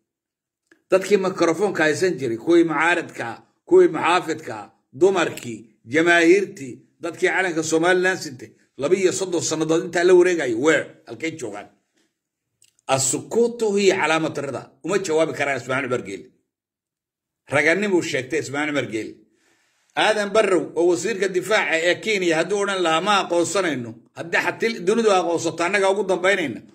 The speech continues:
waad dac-, waad garanaysaa waxa ka dhici lahaa halkan. Silsaal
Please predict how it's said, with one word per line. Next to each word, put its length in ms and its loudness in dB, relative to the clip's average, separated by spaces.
waad 180 -4
dac-, 260 -2
waad 180 0
garanaysaa 500 0
waxa 200 0
ka 140 -2
dhici 200 -4
lahaa 140 0
halkan. 240 -8
Silsaal 680 0